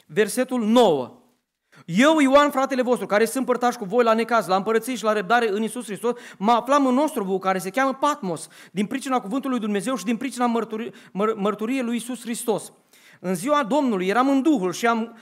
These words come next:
auzit în-, în-, înapoi a mea un glas puternic, ca sunetul unei trâmbițe, care zicea: 'Eu sunt Alfa și Omega, cel dintâi și cel de pe urmă.' Ce vezi scrie într-o carte și trimită celor șapte biserici,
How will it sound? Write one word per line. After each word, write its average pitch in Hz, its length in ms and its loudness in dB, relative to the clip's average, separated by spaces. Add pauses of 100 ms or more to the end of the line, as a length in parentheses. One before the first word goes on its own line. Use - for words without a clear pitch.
auzit 202 380 -2
în-, 247 280 0
în-, 202 280 -2
înapoi 202 340 0
a 247 60 -2
mea 240 120 0
un 240 200 0
glas 254 320 -4
puternic, 233 560 -4 (180)
ca 214 140 -2
sunetul 277 460 -4
unei 277 140 0
trâmbițe, 240 420 -2
care 233 360 0
zicea: 220 440 -2 (100)
'Eu 233 160 2
sunt 247 220 -6
Alfa 277 400 -2
și 254 120 -10
Omega, 240 420 0 (200)
cel 233 220 4
dintâi 233 320 0
și 269 160 -6
cel 262 180 -2
de 254 100 -2
pe 247 100 -6
urmă.' 214 360 0 (240)
Ce 262 160 -4
vezi 269 200 -4
scrie 277 180 -2
într-o 254 180 0
carte 254 260 -4
și 202 100 -12
trimită 247 300 -4
celor 240 280 -2
șapte 277 340 -6
biserici, 202 500 -6